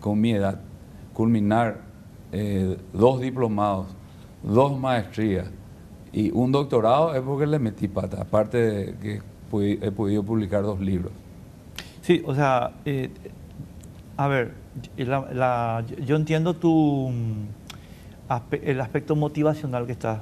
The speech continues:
Speaker 2: eh,
Speaker 1: Sí.
Speaker 2: e-, explicando, ¿verdad? Y me, me parece correctísimo, pero,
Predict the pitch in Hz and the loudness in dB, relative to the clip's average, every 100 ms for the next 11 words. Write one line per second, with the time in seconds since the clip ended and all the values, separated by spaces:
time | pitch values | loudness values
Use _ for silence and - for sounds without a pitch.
0 | - 135 113 107 110 113 117 120 117 113 | -6 -4 -2 2 2 2 -2 -6 -6 -6
1 | 107 98 104 104 - 120 110 110 - 110 | -4 -4 -6 -6 -6 -4 -4 -6 -4 -2
2 | 107 101 - 123 104 113 104 101 120 120 | -2 -2 -2 -2 -4 -6 -6 -2 2 2
3 | 117 | 2